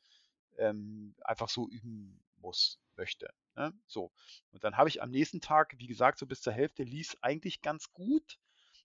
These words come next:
Und dann hatte ich aber wieder so eine Phase drin, wo sechs, sieben Schüsse, wo ich immer raus war. Und ich war immer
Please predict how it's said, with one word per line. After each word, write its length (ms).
Und 280
dann 440
hatte 180
ich 140
aber 220
wieder 220
so 100
eine 120
Phase 440
drin, 440
wo 440
sechs, 420
sieben 600
Schüsse, 800
wo 120
ich 240
immer 240
raus 300
war. 100
Und 120
ich 140
war 320
immer 640